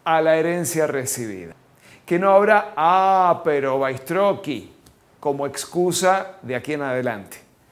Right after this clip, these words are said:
La segunda definición fue que convocará las distintas expresiones que integraron la agrupación Cambia San Juan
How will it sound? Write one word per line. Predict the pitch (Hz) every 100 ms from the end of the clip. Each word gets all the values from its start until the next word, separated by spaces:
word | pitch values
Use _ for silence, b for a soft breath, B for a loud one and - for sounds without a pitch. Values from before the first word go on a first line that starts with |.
| b b b b b b
La | 151 170
segunda | 196 240 233
definición | 202 175 170 170 208 214 185
fue | 143 180 185
que | 180 170
convocará | 165 147 147 147 156 160 190 190
las | 160 151 143 135 143 135
distintas | 156 - 202 208 202 -
expresiones | 143 - 156 151 - 180 170 127
que | 160
integraron | 147 131 156 175 214 196 160 143 135
la | 135 135
agrupación | 135 139 143 131 175 170 165 143
Cambia | 156 156 151 139
San | 123 127
Juan | 120 175 185 160 131